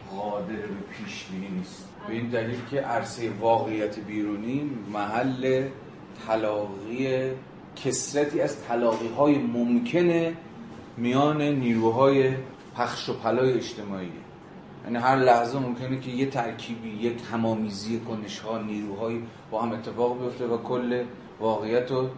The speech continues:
متفاوت کنه از اون چیزی که شما در پیش بینیاتون بود.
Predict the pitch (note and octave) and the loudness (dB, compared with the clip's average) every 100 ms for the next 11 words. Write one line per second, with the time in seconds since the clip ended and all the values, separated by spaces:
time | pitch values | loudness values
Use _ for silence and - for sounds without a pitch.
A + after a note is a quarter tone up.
0 | - - A2+ A#2+ A#2+ A2+ A#2+ C3 B2+ A#2 | -12 -12 -8 -8 -4 -2 -2 -4 -4 -4
1 | A2 A#2 A#2 A#2 A2+ G#2 A2 A2 G#2+ - | -4 -8 -10 -10 -10 -8 -6 -4 -6 -6
2 | G#2 - G2 F#2+ F#2+ F#2 F#2 - | -10 -10 -10 -12 -10 -10 -8 -10